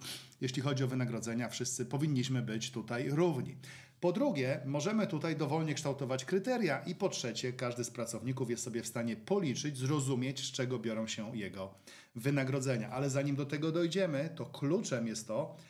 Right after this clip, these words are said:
żebyś zrozumiał i dowiedział się, że wynagrodzenia to jest element większej całości i musi być skompli-, skompletowanych wszystkie sześć umiejętności, wszystkie sześć kompetencji,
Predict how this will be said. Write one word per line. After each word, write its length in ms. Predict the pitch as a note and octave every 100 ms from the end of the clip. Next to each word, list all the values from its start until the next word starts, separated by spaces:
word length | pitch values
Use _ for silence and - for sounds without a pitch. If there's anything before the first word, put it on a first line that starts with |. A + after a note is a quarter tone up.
| -
żebyś 380 | B2 C3 C3 B2+
zrozumiał 600 | B2+ E3+ F#3 C3+ A#2 B2
i 100 | B2
dowiedział 480 | A2+ C#3 C3+ A2+ G#2
się, 300 | - A#2 D#3+ - - -
że 400 | A2+ C3+ B2 - - - -
wynagrodzenia 760 | B2+ E3+ D#3 C#3+ A#2 A2+ B2
to 100 | C3
jest 180 | C#3 -
element 420 | C3 C3+ D#3 D3+
większej 480 | A#2 A2+ A2 A#2 A#2+
całości 580 | - B2+ C3+ D3 - -
i 40 |
musi 300 | C3 E3 E3
być 140 | C#3 C3
skompli-, 480 | - C3 C3 - B2
skompletowanych 840 | - C3+ C3 A#2+ C#3 F3 E3 E3 - - - -
wszystkie 680 | - F#3+ F3+ - F3 F3
sześć 340 | - C#3+ C#3 B2
umiejętności, 760 | B2+ B2 A#2+ B2+ C3 C3 C3
wszystkie 320 | - B2+ -
sześć 260 | B2 C#3+ C3
kompetencji, 720 | A#2+ A2+ C3+ A3 E3 E3+